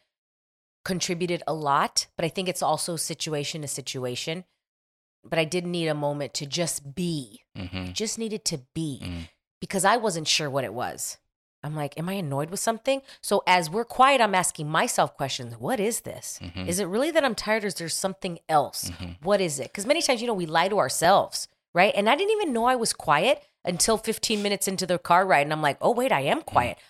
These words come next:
Speaker 1: I didn't even realize
Speaker 2: Mm.
Speaker 1: it until you can feel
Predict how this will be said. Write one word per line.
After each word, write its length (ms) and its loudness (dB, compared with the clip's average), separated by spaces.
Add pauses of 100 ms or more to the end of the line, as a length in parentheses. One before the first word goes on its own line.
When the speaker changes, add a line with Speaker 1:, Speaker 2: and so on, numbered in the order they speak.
Speaker 1:
I 200 -8
didn't 200 0
even 300 -6
realize 640 -2
Speaker 2:
Mm. 80 -4
Speaker 1:
it 100 -14 (440)
until 320 0
you 160 -2
can 180 -10
feel 640 2